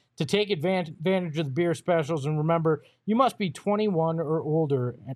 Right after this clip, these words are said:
to, and enjoy responsibly. And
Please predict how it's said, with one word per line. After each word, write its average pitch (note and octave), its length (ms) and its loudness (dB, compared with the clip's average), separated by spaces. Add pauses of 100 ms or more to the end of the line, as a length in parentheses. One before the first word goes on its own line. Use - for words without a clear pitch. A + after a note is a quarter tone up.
(120)
to, C3+ 200 -8
and C#3+ 200 -2
enjoy C3+ 600 0 (320)
responsibly. C3 960 -2
And C3 320 -4